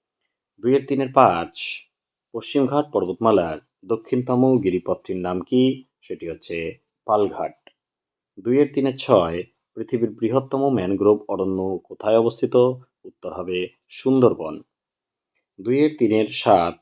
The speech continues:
কোনো মানচিত্রে সমোন্নতি রেখার সাহায্যে ভূপ্রকৃতি বোঝানো হয় টোপোগ্রাফিক্যাল মানচিত্রে। দুইয়ের তিনের আট, সামুদ্রিক মাছের প্রধান খাদ্য কি? উত্তর প্ল্যাঙ্কটন।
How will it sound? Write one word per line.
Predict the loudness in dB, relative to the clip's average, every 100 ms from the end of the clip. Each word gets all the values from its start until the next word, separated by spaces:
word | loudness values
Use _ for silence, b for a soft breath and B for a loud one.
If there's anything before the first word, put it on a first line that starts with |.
| _ _ _
কোনো | -6 -2
মানচিত্রে | 0 -2 -2 -4 -4 -6 -8 -10 -12
সমোন্নতি | -2 4 6 6 6
রেখার | 2 4 -2
সাহায্যে | -4 -4 -4 -2 2
ভূপ্রকৃতি | 2 2 0 0 0 0 -2
বোঝানো | -2 -4 -6 -8
হয় | -6 -4 -6 -8 _ _ _ _ _ _ _
টোপোগ্রাফিক্যাল | -6 -4 -4 -2 -2 -2 -4 -4
মানচিত্রে। | -4 -8 -8 -10 -8 -8 -10 _ _ _ _ _ _ _ _ _ _ _ _
দুইয়ের | 0 0 0
তিনের | -2 2
আট, | 4 4 0 -4
সামুদ্রিক | -2 0 2 0 2
মাছের | 0 -2 -6
প্রধান | -6 -6 -6
খাদ্য | -4 -2 -2
কি? | 4 4 4 0 _ _ _ -20
উত্তর | _ -14 -14 -16 _ _ _
প্ল্যাঙ্কটন। | -10 -10 -10 -12 -14 -14